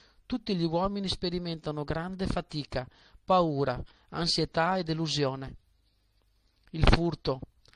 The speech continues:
la violenza, la menzogna, la duplicità, la lussuria, la collera, la perplessità, l'orgoglio, la litigiosità, l'inimicizia, l'infedeltà, l'invidia e i pericoli causati dalle donne,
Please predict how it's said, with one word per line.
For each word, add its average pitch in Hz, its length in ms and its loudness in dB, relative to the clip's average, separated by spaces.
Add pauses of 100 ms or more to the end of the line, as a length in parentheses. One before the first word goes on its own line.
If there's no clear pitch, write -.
(140)
la 147 140 0
violenza, 147 720 0 (420)
la 151 120 -2
menzogna, 143 760 0 (640)
la 147 120 -4
duplicità, 160 680 0
la 139 100 2
lussuria, 143 680 0
la 156 120 0
collera, 127 600 0 (460)
la 147 160 -2
perplessità, 165 920 0
l'orgoglio, 131 800 -2 (560)
la 131 160 0
litigiosità, 160 960 -4 (540)
l'inimicizia, 170 800 -2
l'infedeltà, 160 760 2
l'invidia 156 640 -2
e 165 60 0
i 151 40 -4
pericoli 185 580 -2
causati 165 440 0
dalle 160 240 0
donne, 127 500 0